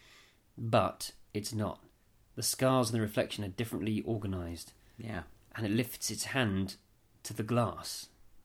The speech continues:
Speaker 1: whereas Shen isn't. And this is a really nice creepy moment. You can really see that. You can really
Speaker 2: Yeah,
Speaker 1: picture that.
Speaker 2: absolutely.
Speaker 1: And then Shen lifts his own hand, and then all hell breaks loose. The window blows in, blows out, blows away.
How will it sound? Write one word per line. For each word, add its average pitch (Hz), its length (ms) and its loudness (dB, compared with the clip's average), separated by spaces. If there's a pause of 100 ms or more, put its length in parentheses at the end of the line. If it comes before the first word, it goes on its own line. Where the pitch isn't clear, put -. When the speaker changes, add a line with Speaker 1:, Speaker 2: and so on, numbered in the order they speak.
(120)
Speaker 1:
whereas 98 200 -6
Shen 104 240 -2
isn't. 101 380 0
And 110 80 -2
this 123 120 0
is 127 80 2
a 113 40 4
really 101 140 2
nice 92 160 -2
creepy 95 320 -2
moment. 92 320 -2
You 92 60 -4
can 104 100 -2
really 95 240 4
see 98 300 2
that. 92 240 -4
You - 60 -8
can 95 80 2
really 92 60 4
Speaker 2:
Yeah, 92 160 4
Speaker 1:
picture - 200 0
that. - 120 -4
Speaker 2:
absolutely. 82 460 -6 (140)
Speaker 1:
And 113 100 0
then 107 200 4
Shen 117 260 4
lifts 107 160 4
his 101 100 -2
own 110 220 6
hand, 92 460 -2 (220)
and 113 140 2
then 113 100 6
all 123 180 6
hell 131 320 6 (120)
breaks 104 300 4
loose. 98 380 2 (160)
The 107 60 -2
window 117 440 8 (340)
blows 120 260 6
in, 110 300 6 (120)
blows 110 240 6
out, 101 220 6
blows 110 220 4
away. 110 380 4